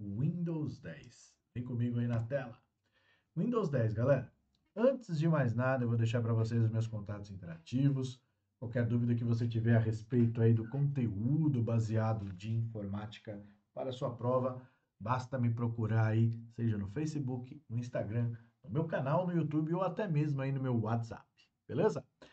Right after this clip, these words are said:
Então vamos lá. Primeira coisa que eu trago pra vocês são os destaques do Windows dez. O que que o Windows dez trouxe de novidade em relação ao iniciar dele, que foi aquilo que foi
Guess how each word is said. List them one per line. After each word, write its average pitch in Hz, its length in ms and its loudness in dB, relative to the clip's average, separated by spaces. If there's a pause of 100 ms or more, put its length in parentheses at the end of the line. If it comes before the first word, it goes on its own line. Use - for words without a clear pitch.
(180)
Então 92 140 -8
vamos 156 160 4
lá. - 200 -2 (840)
Primeira 226 280 0
coisa 196 200 -2
que 190 60 -2
eu 151 80 -2
trago 151 220 0
pra 139 100 2
vocês 151 600 0
são 160 220 -2
os 139 160 4
destaques 120 1080 0
do 120 180 4
Windows 101 640 2
dez. - 640 -16
O - 40 -20
que - 140 -20
que - 80 -10
o 202 60 -4
Windows 165 400 0
dez 113 320 0
trouxe 117 420 -2
de 110 100 -6
novidade 117 1000 0
em 101 100 -6
relação 113 580 -2
ao 123 200 0
iniciar 151 580 -2
dele, 180 400 -2
que 110 120 -10
foi 123 260 -2
aquilo 147 420 -2
que 190 160 -10
foi 180 500 -6